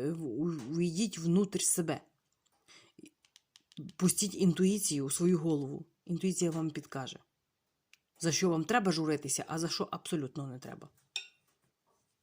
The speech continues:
Тут другий варіант, все, тут другому варіанту багато не скажеш, бо тут карта закрита, і тут більше, більше немає відповіді. Тут, тут просто ви знаєте самі відповіді і все.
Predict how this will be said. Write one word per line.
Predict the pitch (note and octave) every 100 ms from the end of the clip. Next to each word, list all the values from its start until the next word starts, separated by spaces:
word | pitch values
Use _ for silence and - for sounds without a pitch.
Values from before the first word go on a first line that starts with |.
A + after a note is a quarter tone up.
| _ _ _ _ D#3 C#3+
Тут | E3 - -
другий | F#3 F3+
варіант, | E3+ E3 D3+
все, | E3+
тут | D3+ C#3+ -
другому | E3+ E3+ D#3+
варіанту | D#3+ D#3 D#3
багато | D#3+ D#3 D3+
не |
скажеш, | D3 A3 A#3 F#3
бо |
тут | D3+ E3 _ D#3+ - D3+
карта | - D#3+ -
закрита, | D3 D3+ G#3 A3 D#3+ - - - - _
і | -
тут | F3+ E3+
більше, | D#3+ D#3+ - D#3+ D3+ C#3 C#3+ - _ _ _
більше | D#3 D3+ -
немає | D#3+ D3 - A2
відповіді. | C3+ C3+ - - - D#3+ - _ _ _ _ _ _ _ _ _ _ _ _ -
Тут, | F3+ -
тут | - C#4
просто | E4 D#4+ A3+
ви | B3
знаєте | B3 B3 G3
самі | - G#3 G#3
відповіді | E3+ F3 D3 C#3 D#3+
і | E3
все. | - D3+